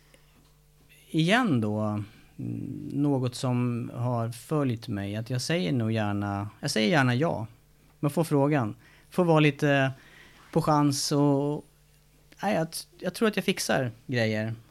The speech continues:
generellt. Eh, i alla fall inom rimliga nivåer. Jag skulle ju inte fixa om någon hade frågat mig om jag skulle komma in och mecka en. Det hade jag direkt, det hade jag sagt nej till.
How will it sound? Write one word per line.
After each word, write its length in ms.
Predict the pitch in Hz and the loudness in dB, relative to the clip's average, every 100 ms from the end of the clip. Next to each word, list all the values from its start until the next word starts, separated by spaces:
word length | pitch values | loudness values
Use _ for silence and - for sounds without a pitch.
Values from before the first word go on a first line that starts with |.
| - | -4
generellt. 640 | 131 131 139 104 - - - | 0 2 2 -2 -8 -18 -16
Eh, 400 | - 113 110 - | -8 -6 -6 -2
i 40 | 143 | 0
alla 140 | 131 | 0
fall 360 | 131 175 160 143 - - - _ _ _ _ | 4 4 4 0 -8 -20 -20 _ _ _ _
inom 240 | 139 135 135 | 2 6 8
rimliga 720 | 143 131 151 170 139 123 113 | 8 8 6 6 6 4 0
nivåer. 460 | - 127 117 107 107 | 0 2 2 2 2
Jag 200 | 107 117 | 0 0
skulle 180 | - 147 | 2 4
ju 60 | |
inte 200 | 143 131 | 4 2
fixa 320 | 165 147 - 117 | -2 -2 -2 0
om 120 | 113 117 | 0 2
någon 140 | 120 | 2
hade 320 | 120 113 110 113 120 123 117 | 2 2 0 -4 -8 -10 -8
frågat 280 | 131 117 113 | -2 0 2
mig 80 | 110 | 2
om 60 | |
jag 100 | 110 | 0
skulle 160 | 117 110 | -2 -6
komma 260 | 113 117 110 | -4 -2 0
in 100 | 107 | 2
och 60 | |
mecka 520 | 113 117 - - - | 4 2 0 -6 -2
en. 300 | 131 107 107 101 | -2 -2 -4 -2
Det 140 | 131 | 0
hade 220 | 127 107 | 2 2
jag 140 | 101 101 | 0 -2
direkt, 400 | 117 117 113 147 | 0 0 0 2
det 60 | |
hade 140 | 160 107 | 4 4
jag 80 | |
sagt 160 | 104 98 | 0 -4
nej 220 | 95 87 | -4 -4
till. 280 | - - 113 | -8 -12 -12